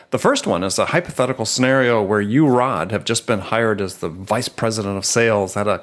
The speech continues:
company whose sales have hit a rough spot. They sort of stalled out, and they need to get turned around, and the C E O is anxious to have you help do that. So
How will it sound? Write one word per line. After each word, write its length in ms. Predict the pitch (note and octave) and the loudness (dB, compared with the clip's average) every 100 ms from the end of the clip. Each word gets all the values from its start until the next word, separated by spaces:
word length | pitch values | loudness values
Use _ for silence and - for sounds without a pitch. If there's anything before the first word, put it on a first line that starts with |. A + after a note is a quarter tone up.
| - | -4
company 340 | D3+ C#3+ B2+ | -2 2 2
whose 140 | G#2+ G#2+ | 0 0
sales 340 | D3 D#3 C3 | 2 4 2
have 220 | G2+ - - - - - - - - - - _ _ - | -2 -10 -18 -20 -20 -20 -20 -20 -16 -16 -16 _ _ 2
hit 140 | F3+ | 4
a 40 | |
rough 180 | D3 C#3+ | 4 2
spot. 400 | - - F2+ C2+ | 0 0 0 -2
They 100 | F2+ | -8
sort 160 | E2+ F2+ | -8 -6
of 20 | - | -2
stalled 340 | C#3 C3 B2+ | 2 4 4
out, 460 | B2 A#2+ - - - - | 2 0 -4 -10 -12 -6
and 500 | G#2+ G2+ F#2+ F#2 F#2 | -2 -2 -2 -2 -2
they 80 | F#2+ | -2
need 140 | A#2 | 0
to 80 | A2+ | -2
get 160 | F#2+ | -2
turned 280 | - D#3 C#3 | 0 2 4
around, 440 | A#2 A#2 A#2+ A#2 F#2 | 2 2 2 0 -2
and 120 | E2+ | -6
the 80 | D#2 | -6
C 380 | - C3+ B2+ A2+ | -4 -4 -2 0
E 40 | |
O 180 | G#2+ G#2 | 2 0
is 160 | F#2+ G2 | -2 -2
anxious 360 | G#2+ G#2+ - | -2 -2 -4
to 140 | - F2 | -6 -4
have 240 | G#2 - | -4 -4
you 140 | G2 F#2 | -6 -4
help 360 | G#2 - - | -4 -6 -4
do 160 | A#2 G#2 | -2 0
that. 360 | G2+ F#2+ - - | 0 -2 -4 -4
So 380 | - B2 G#2 | 0 2 0